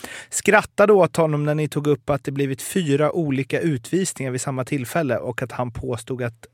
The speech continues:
det visst skulle kunna vara en och samma spelare som åkt för alla. Denna säsong åkte nämligen min flickvän ut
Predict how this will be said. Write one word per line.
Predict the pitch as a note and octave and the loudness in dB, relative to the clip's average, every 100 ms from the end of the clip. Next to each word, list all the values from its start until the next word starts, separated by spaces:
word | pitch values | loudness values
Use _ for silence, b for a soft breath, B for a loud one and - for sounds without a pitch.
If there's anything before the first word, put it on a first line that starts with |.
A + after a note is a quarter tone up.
| _ | _
det | A#2+ B2+ | -2 0
visst | D3 A#3 - - | 2 2 2 -4
skulle | - C#3+ | -4 -4
kunna | C3+ C3+ | -2 0
vara | C3 A#2+ A#2 | 2 4 4
en | - B2 A2+ | 2 0 -2
och | A2+ | -4
samma | - A2 | -6 -6
spelare | G#2+ A2+ G#2+ G#2+ | -6 -6 -4 -6
som | - | -6
åkt | A2+ G2+ | -8 -8
för | - | -6
alla. | A2 G2+ F#2 _ B B B B B B B B B | -6 -4 -8 _ B B B B B B B B B
Denna | A3 G#3+ G#3+ | 6 8 8
säsong | - - G3 F#3+ | 6 4 6 6
åkte | F#3 - F3+ | 2 2 0
nämligen | F3+ E3+ E3+ | 2 2 2
min | D#3+ D#3 | 0 0
flickvän | - G3+ - - F3+ G3 | 0 0 0 -2 0 2
ut | C3+ C3+ A#2 - | 4 0 -2 -12